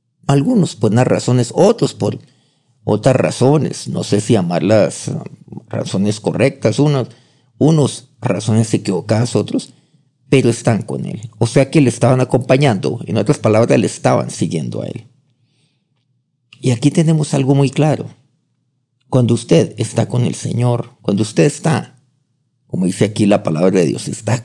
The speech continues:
con Él, pues nada le va a faltar. Él siempre le va a suplir,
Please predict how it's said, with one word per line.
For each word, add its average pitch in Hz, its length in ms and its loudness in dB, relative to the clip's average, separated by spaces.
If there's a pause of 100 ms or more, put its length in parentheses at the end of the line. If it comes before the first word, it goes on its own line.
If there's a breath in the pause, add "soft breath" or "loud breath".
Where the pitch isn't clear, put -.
con 127 320 2
Él, 147 400 -2 (1160)
pues 110 360 -2 (720)
nada 143 300 2
le 120 120 -2
va - 60 -2
a - 40 -10
faltar. - 540 -12 (1300)
Él 120 140 2
siempre 123 380 0
le 69 100 -6
va - 60 -4
a - 40 -6
suplir, - 480 -8